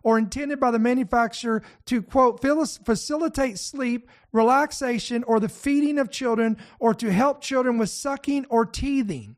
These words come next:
Greg Burt, vice president of the California Family Research Council, who is a conservative public policy nonprofit group, told Fox News in an interview,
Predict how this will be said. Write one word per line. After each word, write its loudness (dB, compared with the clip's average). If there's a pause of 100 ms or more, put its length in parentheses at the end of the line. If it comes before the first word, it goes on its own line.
Greg 0
Burt, 4
vice 4
president 0
of -2
the -2
California 2
Family 2
Research 0
Council, 0
who 2
is -2
a -8
conservative 0 (400)
public 2
policy 2
nonprofit 2
group, 0 (320)
told 0
Fox 2
News 2
in 0
an 2
interview, 2